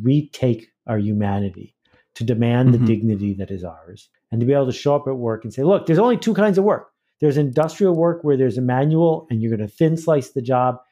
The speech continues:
Speaker 1: and make me as unimportant as possible. Or
Speaker 2: Yeah.
Speaker 1: there's work that I am proud of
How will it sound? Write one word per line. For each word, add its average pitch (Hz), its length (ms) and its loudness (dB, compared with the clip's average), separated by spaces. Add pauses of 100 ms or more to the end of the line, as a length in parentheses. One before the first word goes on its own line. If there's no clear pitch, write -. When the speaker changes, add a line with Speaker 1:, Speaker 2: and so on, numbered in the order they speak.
(140)
Speaker 1:
and 113 140 -2
make 123 200 0
me 123 140 0
as 107 180 -6
unimportant 151 520 -2
as 127 80 -10
possible. - 560 -18
Or 185 520 0
Speaker 2:
Yeah. - 100 2
Speaker 1:
there's 147 240 2
work 156 400 -2
that 170 140 2
I 151 80 2
am 139 120 -2
proud 131 300 -2
of 127 240 -2